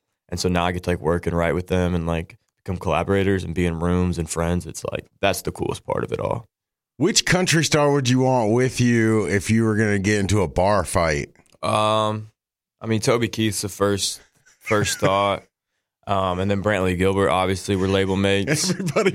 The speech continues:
Speaker 2: picks Brantley.
Speaker 1: Yeah, I mean, that's just a clear. And then, and then Jelly Roll, I think, would be.
Speaker 2: Oh.
Speaker 1: But I also think,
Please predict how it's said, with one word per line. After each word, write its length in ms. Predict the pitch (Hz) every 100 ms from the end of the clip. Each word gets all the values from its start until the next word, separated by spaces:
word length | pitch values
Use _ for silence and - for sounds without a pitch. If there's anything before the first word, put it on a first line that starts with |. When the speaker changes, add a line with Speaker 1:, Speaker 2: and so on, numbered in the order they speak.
| 147
Speaker 2:
picks 380 | - 214 - 139
Brantley. 640 | 156 156 - 165 113 107
Speaker 1:
Yeah, 120 | 104
I 40 | 104
mean, 160 | 117
that's 260 | 123 120 -
just 200 | 110 98
a 60 | 98
clear. 380 | - 101 101
And 80 | 101
then, 220 | 104 101 98
and 160 | 107 107
then 160 | 101
Jelly 340 | 95 101 98 95
Roll, 240 | 95 87
I 100 | 82
think, 300 | 92 98 90
would 140 | 98
be. 340 | 90 95 92 92 -
Speaker 2:
Oh. 880 | 101 120 151 190 214 247 262 240 190
Speaker 1:
But 100 | 123
I 40 | 123
also 280 | 139 -
think, 460 | 110 113 107 92